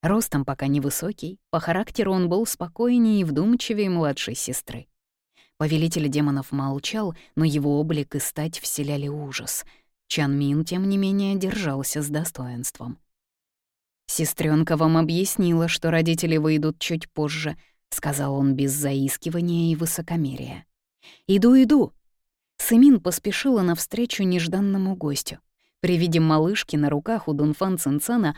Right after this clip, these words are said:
она просияла от радости. "Живая! И вправду живая!" Сымин обернулась к сыну. "Чанмин, принеси-ка волшебную кисть". Чанмин повиновался, но перед уходом с любопытством взглянул на малышку.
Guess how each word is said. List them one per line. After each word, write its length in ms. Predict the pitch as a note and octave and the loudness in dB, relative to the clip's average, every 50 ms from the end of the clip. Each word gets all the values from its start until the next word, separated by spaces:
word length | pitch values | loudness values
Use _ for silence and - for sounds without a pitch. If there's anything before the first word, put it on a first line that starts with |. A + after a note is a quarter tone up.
| - - _ | -10 -14 _
она 220 | - - A3 G#3+ | 0 2 2 2
просияла 680 | F#3 - F3+ F3 E3+ - - F3+ F#3 G3+ G3 F#3 E3+ E3 | 2 -2 -4 -4 -4 -4 -4 -2 -2 0 0 0 0 -2
от 120 | E3+ E3 F#3 | -2 -4 -4
радости. 560 | F3+ E3+ D3 C3 C3 C3 - - - C#3+ - - _ _ _ _ _ _ _ _ _ _ _ _ | -4 -4 -4 -4 -6 -8 -8 -10 -10 -14 -14 -18 _ _ _ _ _ _ _ _ _ _ _ _
"Живая! 640 | C#3 C3 D#3+ E3 D#3+ F3+ G3+ A3+ A3+ F#3+ D3 C3+ C3+ - _ _ _ _ _ _ | -6 -2 -2 0 0 0 0 0 0 -2 -2 -4 -6 -12 _ _ _ _ _ _
И 80 | G3+ | -2
вправду 560 | - - - - B3+ C#4 C#4 C#4 G#3+ F3 F#3+ E3+ | -2 -2 -2 2 2 2 4 2 2 0 0 0
живая!" 600 | E3 F3+ G#3+ B3 A#3+ C#4+ C4+ G#3 D#3+ D3 C#3+ - - _ _ _ _ _ _ _ | 2 2 2 4 4 4 2 2 0 -2 -6 -10 -14 _ _ _ _ _ _ _
Сымин 400 | - - - E3+ D#3+ D#3+ D#3+ D#3+ | -10 -6 0 2 4 4 4 4
обернулась 640 | D3+ C#3+ D3 D3 D3+ D3 D3 C#3 C#3 C#3+ B2+ - - | 4 2 2 0 0 2 0 2 0 0 -2 -4 -6
к 80 | - | -8
сыну. 340 | - - C3+ C3+ B2+ B2+ - - _ _ _ _ _ _ _ _ _ - | -8 -6 -4 -4 -6 -6 -10 -14 _ _ _ _ _ _ _ _ _ -4
"Чанмин, 560 | - - F#3 F#3 F#3+ G3 G#3 G3 E3+ D#3+ D#3 - - _ _ _ | -2 0 2 2 4 4 4 4 2 0 -2 -4 -14 _ _ _
принеси-ка 680 | _ A3+ A3+ A#3 B3 C4+ B3+ - - D4+ - - C4 A#3 | _ 6 8 8 8 8 6 4 -2 -4 -2 0 0 2
волшебную 840 | F#3 F3+ F#3+ F#3+ F#3 - - - A#3+ C4 A#3+ A3 A3 G#3+ G#3 G3 G3 | 2 4 2 2 0 -2 -2 -2 0 0 0 0 0 0 -2 -4 -6
кисть". 500 | - - D3 C#3+ C#3+ - - - - - _ _ _ _ _ _ _ _ _ _ _ _ _ _ _ _ _ _ _ _ _ _ _ | -6 -4 -2 -2 -2 -4 -8 -12 -14 -20 _ _ _ _ _ _ _ _ _ _ _ _ _ _ _ _ _ _ _ _ _ _ _
Чанмин 540 | - - E3 D3 C#3+ D3 D3+ D3+ D3 D3 C#3 | -4 0 2 4 4 6 6 6 4 4 2
повиновался, 840 | - C3+ C#3 C3+ C#3+ C#3 C#3 C3+ B2+ C3+ C3+ C#3+ D#3 - - - G3+ | 2 0 0 2 2 2 2 0 0 -2 -2 -2 -4 -4 -4 -2 -2
но 160 | G3 G3 F3 | 0 -2 -2
перед 320 | E3 - D#3+ D3 D3 C3+ C3+ | 0 -2 0 2 2 0 0
уходом 440 | B2+ - - C3+ D3 D#3+ F3+ F3+ | -2 -2 -2 0 0 0 0 -2
с 140 | F3 - - | -2 -4 -4
любопытством 840 | D#3 D3+ C#3+ C#3+ C#3 C#3+ - - E3+ - - - - - A#3 A#3+ B3 | -4 -4 -2 -2 -4 -6 -6 -8 -8 -8 -8 -10 -6 -2 0 0 0
взглянул 560 | A#3 G#3+ G#3 G#3 G#3 G#3+ G#3 G3 F#3+ G3 G3+ | 0 0 -2 -2 0 0 0 0 -2 -2 -2
на 120 | G3+ G3+ G3 | -2 -2 -2
малышку. 600 | G3 G3 G3 F3 E3 E3 - - - - D#3 | -2 -2 -2 -4 -4 -4 -6 -8 -10 -14 -16